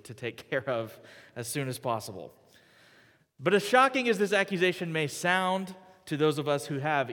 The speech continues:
even a cursory knowledge of Christian teaching,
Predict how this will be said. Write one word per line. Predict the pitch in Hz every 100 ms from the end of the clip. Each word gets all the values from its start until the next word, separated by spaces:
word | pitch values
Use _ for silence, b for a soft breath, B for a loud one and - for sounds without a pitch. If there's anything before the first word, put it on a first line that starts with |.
| 156
even | 170 180
a | 156 127
cursory | 117 - 175 175 175 156 147
knowledge | 131 135 139 123 113
of | 117
Christian | 147 135 - 110
teaching, | - 117 - 180 170 170